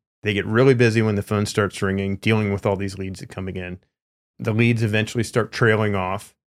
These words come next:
and then they realize, "Oh no, I should get some more mail put together." It takes them a while to put together their list and everything. Then they get it out.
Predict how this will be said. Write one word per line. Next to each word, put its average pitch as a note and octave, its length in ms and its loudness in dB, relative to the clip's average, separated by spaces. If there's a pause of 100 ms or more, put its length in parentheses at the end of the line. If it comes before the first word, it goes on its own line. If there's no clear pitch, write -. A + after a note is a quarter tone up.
and G#2+ 140 0
then A2+ 120 4
they A2 100 4
realize, G2+ 400 0
"Oh C#3 160 2
no, A2+ 320 0
I - 80 -8
should A#2 240 -8
get A#2+ 160 -2
some A2 140 0
more A2 260 -2 (460)
mail A#2 240 4
put G2 160 -2
together." F#2 260 -4
It - 100 -14
takes A#2 220 -2
them B2 140 6
a - 20 6
while A#2 240 6
to A#2 80 0
put A2+ 160 -4
together A#2 340 4
their A#2+ 220 6
list A2 300 -2
and A2 80 0
everything. G#2 420 0
Then G#2+ 140 2
they A2+ 80 6
get A2 120 6
it G#2+ 80 4
out. G2+ 220 0